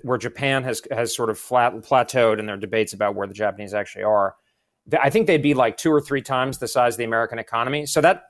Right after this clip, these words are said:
that shouldn't give us too much comfort. I mean, bear in mind that Japan was, you know, I, I guess about half, today maybe a third of our population. So, I mean, it's just a different order of magnitude. China's one point four billion people. Yeah, it's declining, but there's still a lot of people, right? I mean, a lot more than we have.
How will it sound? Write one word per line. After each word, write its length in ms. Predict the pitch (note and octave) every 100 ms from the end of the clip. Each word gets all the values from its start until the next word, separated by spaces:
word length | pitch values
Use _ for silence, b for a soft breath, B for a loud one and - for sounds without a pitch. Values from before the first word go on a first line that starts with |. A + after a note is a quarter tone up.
| -
that 180 | E3 -
shouldn't 260 | G#3+ E3+
give 140 | D3 C#3
us 80 | C3
too 120 | C#3+
much 200 | A#2+ -
comfort. 260 | A3 B2
I 60 | A#2+
mean, 160 | C3 C3
bear 160 | F#3+
in 80 | D#3+
mind 220 | D#3 D3
that 120 | A#2 - _ _ -
Japan 380 | - D#3+ D#3 D3+
was, 160 | B2+
you 80 | C#3
know, 180 | B2 A2+
I, 200 | C3+ B2
I 40 | C3
guess 220 | C#3 C3+
about 180 | A#2+ A2
half, 460 | - A#2+ B2 A#2+ - - G#2+
today 220 | - A#2+
maybe 260 | B2 A#2 G#2+
a 60 | G2
third 500 | - B2 B2 B2+ C#3
of 80 | A2+
our 140 | G#2+
population. 720 | - A2+ A2+ G#2+ A#2+ - F#3+ F#3+ _ _ _ _
So, 160 | - G#3
I 60 | G3
mean, 220 | G3 F#3+
it's 220 | F3 D3
just 160 | - -
a 60 |
different 360 | C3+ F#3+ F#3 E3+
order 180 | D3+ C3
of 40 |
magnitude. 400 | D#3 G3+ - A2+
China's 300 | - F3+ C3
one 160 | C#3 C3
point 180 | C3
four 140 | - B2+
billion 240 | B2 A#2+
people. 240 | F#3+ E3+ D3
Yeah, 260 | E3 A3
it's 440 | F3+ - - - -
declining, 600 | C#3 - A#3 E4+ D#3+ C#3
but 160 | C3 C3 _ -
there's 180 | D#3+
still 200 | - G#4
a 20 | C#3+
lot 220 | B2+ C#3
of 80 | -
people, 360 | A3 C3+ D#2+ _ _
right? 280 | B2+ C3+ F#3+ -
I 60 |
mean, 100 | C#3
a 60 | C#3+
lot 160 | F#3
more 120 | G3 D#3
than 140 | B2
we 160 | D#3 F#3+
have. 260 | C#3 -